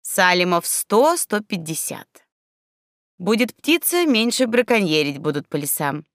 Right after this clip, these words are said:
Да и сытнее с мясом-то. И поросят можно будет закупить на графской ферме. Я уже начала делить на свое и графское. Пора.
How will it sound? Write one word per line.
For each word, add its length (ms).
Да 160
и 140
сытнее 640
с 120
мясом-то. 600
И 80
поросят 540
можно 320
будет 320
закупить 460
на 140
графской 460
ферме. 520
Я 200
уже 200
начала 380
делить 360
на 100
свое 380
и 100
графское. 640
Пора. 480